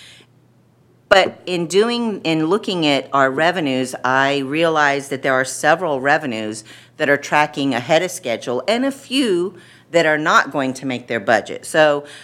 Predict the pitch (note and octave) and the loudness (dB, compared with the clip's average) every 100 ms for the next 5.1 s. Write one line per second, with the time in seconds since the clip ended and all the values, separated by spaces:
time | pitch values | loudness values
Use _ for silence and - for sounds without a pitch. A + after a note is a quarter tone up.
0 | - - E3 - B3+ C#4 - E3+ D3+ - | -20 -4 -4 4 4 4 2 0 0 -2
1 | C#3+ C#3 A#2 - _ - C3+ B2 B2 A#2+ | 0 0 -2 -8 _ -4 0 0 0 -4
2 | B2 - _ _ _ D#3+ E3 - D#3+ D#3 | -8 -18 _ _ _ -2 -2 -4 -2 -2
3 | D3 D3 D3 D3+ D3 D3 C#3 - C3 C3+ | 2 2 2 0 0 -2 -6 -10 -2 2
4 | C3 B2 B2 C3 C#3+ D#3 C3 G#2 C2 - | 2 2 -2 -4 4 4 4 -10 -12 -16